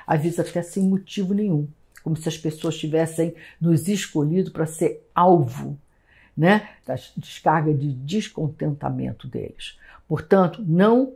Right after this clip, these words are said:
compre briga. Onde quer que a gente vá, a gente encontra, sob esse ciclo, uma faísca, uma fagulha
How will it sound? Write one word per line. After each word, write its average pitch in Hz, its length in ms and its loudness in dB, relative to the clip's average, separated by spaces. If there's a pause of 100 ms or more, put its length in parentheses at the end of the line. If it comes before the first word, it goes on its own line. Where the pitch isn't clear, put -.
compre 180 420 2
briga. 156 600 0 (540)
Onde 190 320 6
quer 233 420 2
que - 100 -2
a 165 60 6
gente 156 320 -2
vá, 165 460 2 (440)
a 156 100 2
gente 170 440 -2
encontra, 185 840 2 (240)
sob 156 220 4
esse 143 180 0
ciclo, 143 540 0 (240)
uma 180 220 2
faísca, 170 640 -2
uma 147 140 -2
fagulha 151 800 0